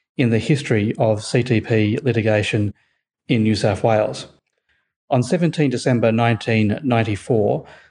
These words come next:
some twenty-four years ago, Rosanne Chung and her mother were visiting a friend on Victoria Avenue in Chatswood. Rosanne was only twenty-one months old.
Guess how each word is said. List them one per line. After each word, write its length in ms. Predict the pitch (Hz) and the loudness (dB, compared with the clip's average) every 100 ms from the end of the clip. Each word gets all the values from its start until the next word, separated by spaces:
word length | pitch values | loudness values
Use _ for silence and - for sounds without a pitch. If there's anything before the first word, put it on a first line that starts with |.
| _ | _
some 440 | - 117 113 104 | -2 0 2 0
twenty-four 480 | - 147 123 - 117 | -2 -2 -2 0 0
years 220 | 107 113 | 2 0
ago, 380 | 110 98 104 120 - _ - - _ _ _ _ | 0 0 -2 -4 -14 _ -20 -20 _ _ _ _
Rosanne 580 | 139 135 127 151 165 135 | 0 2 2 0 0 -2
Chung 480 | - 151 107 113 165 - | -2 -2 0 -2 -4 -6
and 160 | - 113 | -2 0
her 100 | 117 | 2
mother 480 | 117 110 120 180 - - _ _ _ | 2 2 0 -4 -12 -20 _ _ _
were 120 | 147 113 | -4 0
visiting 440 | 131 131 127 123 | 0 0 0 0
a 60 | 113 | -2
friend 400 | - 123 117 113 | -2 0 0 0
on 180 | 117 | 0
Victoria 420 | 110 120 - 120 123 | -2 -4 -2 0 2
Avenue 420 | 113 113 104 113 | 0 0 0 -2
in 180 | 120 107 | -2 -2
Chatswood. 460 | 131 117 117 113 - _ _ _ _ _ _ _ _ | -2 -2 -6 -8 -12 _ _ _ _ _ _ _ _
Rosanne 580 | 143 135 127 120 143 170 | -2 0 0 0 0 0
was 120 | 131 | 0
only 240 | 120 117 110 | 0 0 -2
twenty-one 560 | - 123 120 113 110 | -2 -2 0 0 0
months 280 | 107 104 - | -2 -4 -2
old. 320 | 110 123 - | -4 -4 -8